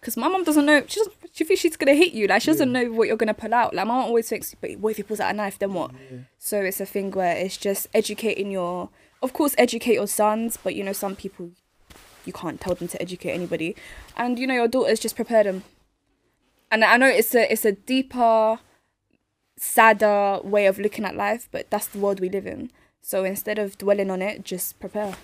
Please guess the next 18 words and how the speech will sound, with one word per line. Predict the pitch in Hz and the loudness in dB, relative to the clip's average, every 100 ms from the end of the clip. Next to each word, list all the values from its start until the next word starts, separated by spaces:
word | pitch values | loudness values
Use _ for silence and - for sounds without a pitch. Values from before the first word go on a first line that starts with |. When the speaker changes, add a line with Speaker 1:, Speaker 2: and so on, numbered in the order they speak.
| - _ _ | -20 _ _
Speaker 2:
We | 139 | -20
live | 139 131 | -20 -20
in | 131 | -20
a | |
crazy | 127 147 143 139 | -12 -8 -6 -6
world, | 131 147 156 139 | -6 -6 -8 -10
but | 127 123 _ _ | -20 -20 _ _
Speaker 1:
Yeah, | 185 | -10
Speaker 2:
obviously | 180 170 | -8 -8
Speaker 1:
man. | 175 127 | -10 -12
Speaker 2:
you're | |
trying | 123 135 | -14 -12
to | 123 | -12
do | 127 123 | -14 -8
better. | 147 - 120 120 | -6 -6 -8 -10
Is, | 131 | -16
Speaker 1:
Mm-hmm. | 131 180 180 | -16 -20 -20
Speaker 2:
would, | 190 | -20